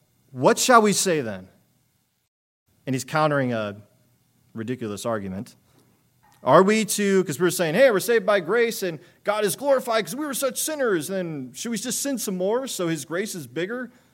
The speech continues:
So Paul has a word about that. "What shall we say then? Are, are we to continue in sin that grace may abound? By no means.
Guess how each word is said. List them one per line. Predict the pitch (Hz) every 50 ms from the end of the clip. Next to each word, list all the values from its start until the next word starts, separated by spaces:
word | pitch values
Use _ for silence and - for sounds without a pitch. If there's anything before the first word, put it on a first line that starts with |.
| _ _ _ _ _ _ _ _ _ _ _ _ _ _ _ _
So | - - 135
Paul | 123 - 185 170 156 147
has | 147 127 113
a | 113
word | 110 131 151 160 160 147
about | 131 139 143 135 -
that. | 147 156 175 190 180 180 - - - - - - _ _ _ -
"What | - 220 214
shall | - - 214 190 180
we | 170
say | 156 - - 180 160 135
then? | 120 117 117 -
Are, | 151 220 214 208
are | 165 175
we | 196 233 247
to | 240 - 185
continue | - 156 139 123 - - - 151 170 202 220 233
in | 226 170 143
sin | 127 - - - - - 131 143 170 196 220 226 226 226 - - - _ -
that | 120 123 120 120
grace | 127 131 165 185 175 - -
may | 175 180 175
abound? | 156 127 143 143 170 202 226 233 233 240 233 226 - - - - _ _ _ _ _ _ _
By | - 170 190 208
no | 208 202 202
means. | 196 196 185 175 151 120 98 87 87 - - - - - -